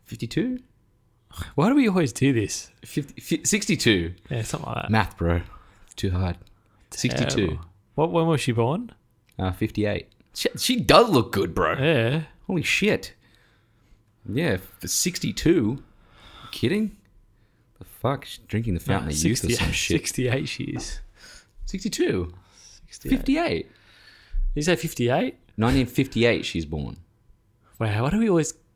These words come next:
Speaker 2: get this?
Speaker 1: Fifty-eight means
Speaker 2: Oh, sixty-two,
Speaker 1: forty,
Speaker 2: yeah.
Speaker 1: fifty, sixty-two.
Speaker 2: Yeah, she's great.
Speaker 1: Yeah.
Speaker 2: Mm.
Speaker 1: For, like,
Speaker 2: She was, like, the only, only named actress in there.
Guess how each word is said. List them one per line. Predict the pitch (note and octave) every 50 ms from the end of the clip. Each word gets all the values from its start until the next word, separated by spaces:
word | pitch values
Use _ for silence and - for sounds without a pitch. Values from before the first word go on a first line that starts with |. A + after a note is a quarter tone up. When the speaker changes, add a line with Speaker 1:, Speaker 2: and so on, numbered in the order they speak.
| _ _ -
Speaker 2:
get | C3+ C#3+ - -
this? | B2+ A2+ - - - - - _ _ _ _
Speaker 1:
Fifty-eight | - - D#3+ - - B2+ - - - A#2+ G#2+ F2+ F2+ - -
means | G2+ G2+ G2+ G2 F#2+
Speaker 2:
Oh, | C#3 C3
sixty-two, | - - D#3 A2+ A2+
Speaker 1:
forty, | A#2 A#2+ A#2
Speaker 2:
yeah. | C3+ B2+ C3 C3+ C3 A2
Speaker 1:
fifty, | G#2+ - -
sixty-two. | - A#2 G#2+ - - - G2 - - - - - - F#2+ - - - - - -
Speaker 2:
Yeah, | D#3 E3+ D#3+ D3
she's | C#3+ - - - G3+ F3 -
great. | - - C3 C#3+ F#3 F#3+ D3 - - _ _ _ _ _ _ _ _ _ _ _ _ _ _ _ _ -
Speaker 1:
Yeah. | - E3+ D#3+ - - - - _ _ _ -
Speaker 2:
Mm. | F3+ F#3 F3+
Speaker 1:
For, | C#3+ A#2 - A2 G#2+ -
like, | G2 F#2 E2 - - - - _ _ - - -
Speaker 2:
She | - - -
was, | D4 E4+ E4 F#4
like, | D4+ - -
the | E3+
only, | D3 D#3 D3+ C#3 C3+ D3 D#3+ E3+
only | D3+ C#3 C#3 B2+
named | A#2+ B2+ C3 C3+ C3+ B2+
actress | B2 A#2 A2+ - - B2+ A2+ - -
in | C3+ F#3
there. | F#3 B2+